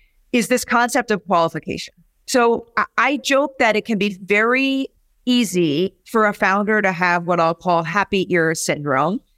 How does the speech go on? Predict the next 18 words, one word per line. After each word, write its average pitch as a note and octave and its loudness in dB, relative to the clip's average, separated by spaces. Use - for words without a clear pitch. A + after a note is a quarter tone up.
where G3+ 2
they G#3 0
meet A3+ 2
with B3 2
a A#3+ 0
potential G#3+ -2
early F#3+ 2
customer, E3+ 0
they E3 0
say F#3+ 0
nice G3+ 0
things F#3 -2
about F3 0
the F#3+ -2
product, E3 0
they F3 0
seem G#3 0
excited, D#3+ 0